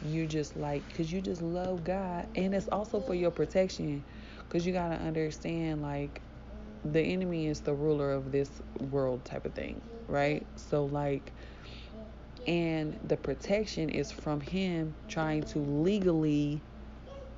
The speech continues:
attack you. 'Cause he can legally, he can legally attack you if you have idols, if you have false idols in your home,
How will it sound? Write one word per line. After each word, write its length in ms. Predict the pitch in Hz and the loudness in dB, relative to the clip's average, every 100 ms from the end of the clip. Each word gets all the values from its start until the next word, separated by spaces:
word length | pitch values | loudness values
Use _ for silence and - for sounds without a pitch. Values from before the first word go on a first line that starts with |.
| - - - - - - - | -14 -16 -16 -16 -16 -14 4
attack 540 | 156 147 185 180 160 - | 6 6 6 4 2 -2
you. 200 | - - - - - 226 - - - | -2 -4 -10 -12 -12 -12 -12 -12 -2
'Cause 180 | - 185 | 2 4
he 120 | 254 | 4
can 360 | 269 269 220 185 | 4 4 6 8
legally, 500 | 233 220 185 175 165 | 8 6 6 4 2
he 240 | 170 220 | 0 0
can 300 | 220 214 185 | 2 2 2
legally 440 | 196 208 185 170 151 | 2 2 2 2 2
attack 420 | 135 160 143 143 | 0 -2 -4 -2
you 140 | 143 139 | -2 0
if 200 | 143 139 | -2 -2
you 160 | 143 151 | -4 -4
have 420 | - - 151 135 - | -4 -2 -2 -2 -4
idols, 600 | 135 143 147 135 143 - - | 2 2 4 0 -4 -10 -4
if 140 | 147 156 | -4 0
you 120 | 180 | 0
have 180 | 170 156 | 2 2
false 280 | 160 151 151 - | 2 2 0 -2
idols 360 | 143 147 143 143 | 0 0 0 0
in 140 | 143 | -2
your 180 | 139 139 | -2 -2
home, 280 | - 135 147 | 0 0 -2